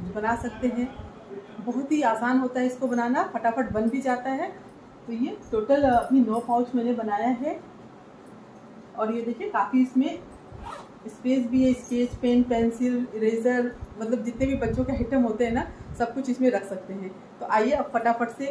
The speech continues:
इस पाउच को बनाना शुरू करते हैं, देखते हैं कैसे बनता है ये pouch। अगर एक मीटर कपड़ा लेते हैं तो उसमें आपका ये नौ pouch बनकर ready हो जाएगा और कुछ कपड़े बच भी जाएंगे।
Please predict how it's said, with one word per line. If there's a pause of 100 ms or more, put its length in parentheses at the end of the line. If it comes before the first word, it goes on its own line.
इस
पाउच
को
बनाना
शुरू
करते
हैं,
देखते
हैं
कैसे
बनता
है
ये
pouch। (2750)
अगर
एक
मीटर
कपड़ा
लेते
हैं
तो
उसमें
आपका
ये
नौ
pouch
बनकर
ready
हो
जाएगा
और
कुछ
कपड़े
बच
भी
जाएंगे।